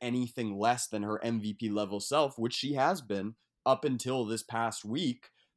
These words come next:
uh, that Washington, you know, is right on an even playing field with Seattle. But if Delle Donne is starting to show just a little bit, uh, uh, of, of fatigue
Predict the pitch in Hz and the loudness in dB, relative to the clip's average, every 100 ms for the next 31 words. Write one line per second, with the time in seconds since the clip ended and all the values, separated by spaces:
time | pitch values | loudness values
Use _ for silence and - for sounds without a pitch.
0 | _ - 120 120 113 131 120 120 147 156 | _ 4 6 6 4 0 4 6 6 2
1 | 135 143 131 131 127 - 131 127 120 123 | -4 -2 0 0 -2 -4 0 2 2 0
2 | 107 101 117 135 - 123 117 117 120 113 | -2 2 2 2 0 0 2 0 0 -2
3 | - 123 143 - 101 95 98 - 107 117 | -2 -2 -2 -2 -2 -2 -4 0 2 2
4 | - - _ _ _ - 123 123 117 110 | 0 -14 _ _ _ 2 4 6 2 2
5 | 117 131 139 135 131 117 110 - 120 117 | 4 4 4 4 4 2 0 0 0 0
6 | 113 - 113 113 110 - 107 101 110 120 | -2 0 2 2 0 -4 -4 -2 -2 -2
7 | 113 120 123 - 117 113 - 113 - 110 | 0 2 0 0 -2 0 0 -2 0 -2
8 | 104 - - 110 104 - 101 - 190 131 | -4 -8 -4 -2 -4 -6 -6 -2 0 0
9 | 107 | 0